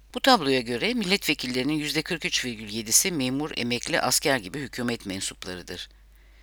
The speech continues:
Yüzde on sekizini sarıklı hocalar, şeyhler gibi halk içinden gelen din ve tarikat adamları oluşturdular.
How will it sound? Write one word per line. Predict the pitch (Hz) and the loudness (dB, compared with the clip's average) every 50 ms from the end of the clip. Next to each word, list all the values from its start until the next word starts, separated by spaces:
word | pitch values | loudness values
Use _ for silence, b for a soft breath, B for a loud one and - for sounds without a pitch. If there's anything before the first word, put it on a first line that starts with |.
| b b b b b b b b | b b b b b b b b
Yüzde | - 165 147 190 | -6 -2 0 2
on | 190 202 | 4 6
sekizini | 208 - 185 143 131 120 135 165 170 | 6 4 4 2 0 -2 -2 2 4
sarıklı | - - 147 143 143 - - 143 | 4 4 4 2 0 -4 -4 -4
hocalar, | 147 147 120 117 117 107 104 107 139 180 | -4 -2 -2 -2 -2 2 2 2 2 2
şeyhler | - - - 139 131 - 147 135 127 127 | 2 2 2 2 2 2 2 4 4 4
gibi | 117 104 87 71 104 151 | 2 -2 -10 -8 -8 -8
halk | 175 - 151 147 - - | -2 2 0 0 0 0
içinden | - - - 117 117 110 107 | 2 2 2 2 2 -2 -2
gelen | 104 110 104 101 107 156 170 - | -4 -4 0 2 2 2 2 0
din | 139 147 147 | -2 0 2
ve | 139 135 | 0 0
tarikat | - 147 131 135 139 - 143 127 - | 2 0 -2 -2 0 -2 -2 0 0
adamları | 110 95 101 101 104 104 104 101 101 | -2 -2 -2 -2 -2 -2 -4 -4 -6
oluşturdular. | 87 92 92 - - - - 87 85 - - 87 90 87 87 - - | -8 -8 -4 -4 -4 -4 -4 -8 -12 -12 -10 -10 -8 -8 -8 -10 -14